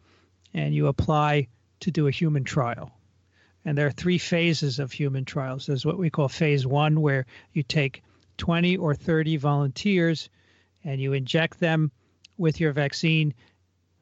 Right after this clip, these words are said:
and you just make sure there are no side effects. You know, some of them are gonna have stuff happen to them in the course of their lives over that next month. And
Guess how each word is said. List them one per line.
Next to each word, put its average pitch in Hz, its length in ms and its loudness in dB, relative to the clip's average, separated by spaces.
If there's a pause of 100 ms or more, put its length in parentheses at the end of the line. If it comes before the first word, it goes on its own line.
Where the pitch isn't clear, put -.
and 165 140 -2
you 147 100 -2
just 160 300 -2
make 147 180 2
sure 156 260 0
there 135 140 -2
are 131 60 -2
no 131 120 -2
side 135 340 -2
effects. - 520 -10 (1120)
You 160 80 0
know, 131 240 0 (220)
some 160 260 0
of 160 100 0
them 143 220 0 (440)
are 170 60 2
gonna 143 160 2
have 151 200 2
stuff - 280 -2
happen 156 400 0
to 147 140 -4
them 131 260 -6 (260)
in 156 100 0
the 131 80 0
course 170 380 -2
of 147 100 0
their 147 180 2
lives 170 480 0
over 151 180 0
that 170 220 -8
next 156 320 -2
month. 165 320 2 (880)
And 139 300 -2